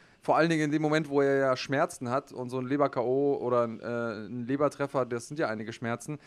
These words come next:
Das hab ich, kann ich schon verstehen. Ähm, ich weiß nicht, ob er irgendetwas falsch gemacht hat, ganz ehrlich nicht. Ähm, ich fand's ein bisschen interessant zu sehen. Ich hab mich, äh, ein bisschen dran erinnert, we-, äh, wenn man so beim Flipper oder sonst irgendwie bei, auf seinem Handy-Game kurz davor ist,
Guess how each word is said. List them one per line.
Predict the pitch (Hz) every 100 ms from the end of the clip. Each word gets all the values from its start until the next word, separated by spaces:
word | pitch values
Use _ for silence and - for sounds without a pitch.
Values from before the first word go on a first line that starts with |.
| - _
Das | - 113
hab | 135 147
ich, | 147 - -
kann | 147
ich | 151
schon | 165 147
verstehen. | 135 - 139 151 190 190 - - - _ -
Ähm, | 143 147 147 147 147 143 -
ich | 151 -
weiß | 160 208
nicht, | 220 214 - _ _ -
ob | 160 170
er | 156 -
irgendetwas | 185 226 185 151 147 143
falsch | 135 147
gemacht | - 101 -
hat, | 107 -
ganz | 127 123
ehrlich | 117 120 -
nicht. | 101 123
Ähm, | 123 127
ich | 123
fand's | 156 160
ein | 160
bisschen | 170 175 156
interessant | 147 147 139 156 165 - - -
zu | - 151
sehen. | 127 165 185 - _ _
Ich | - - 165
hab | 165
mich, | 165 -
äh, | 160
ein | 147 139
bisschen | 170 202
dran | 156 160
erinnert, | 156 170 165
we-, | 147 147
äh, | 143 131
wenn | 143
man | 143
so | 139
beim | 123 123
Flipper | - 156 196 190 165 156
oder | 127 123
sonst | 139 139
irgendwie | 131 131
bei, | 120
auf | 117 117
seinem | 127 120
Handy-Game | 131 180 170 151 151 143
kurz | - 247 -
davor | 202 165 - 214 214 214
ist, | 202 185